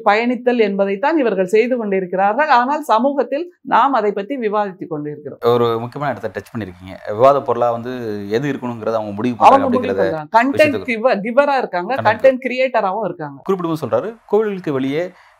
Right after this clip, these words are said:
Speaker 2: கடவுளை நம்புறவன் முட்டாள்" அப்படின்ற அந்த சிலை இருக்கு. அதை வந்து நம்ம பார்த்துக்கிட்டு நம்ம அமைதியா அறவழியில் இருக்கிறோம் இந்துக்கள் நாம.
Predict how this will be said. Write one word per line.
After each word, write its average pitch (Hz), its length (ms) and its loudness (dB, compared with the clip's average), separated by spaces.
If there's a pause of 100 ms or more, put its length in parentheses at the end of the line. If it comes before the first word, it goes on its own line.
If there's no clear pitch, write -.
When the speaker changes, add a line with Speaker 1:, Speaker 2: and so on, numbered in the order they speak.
(120)
Speaker 2:
கடவுளை 190 340 4
நம்புறவன் 139 420 0
முட்டாள்" 117 420 4
அப்படின்ற 135 360 4
அந்த 113 160 0
சிலை 131 240 4
இருக்கு. 104 420 0 (300)
அதை 147 280 6
வந்து 196 200 4
நம்ம 147 420 4 (180)
பார்த்துக்கிட்டு 180 360 4
நம்ம 170 260 6
அமைதியா 180 520 6
அறவழியில் 180 340 6
இருக்கிறோம் 127 320 2
இந்துக்கள் 123 420 0
நாம. 104 320 -2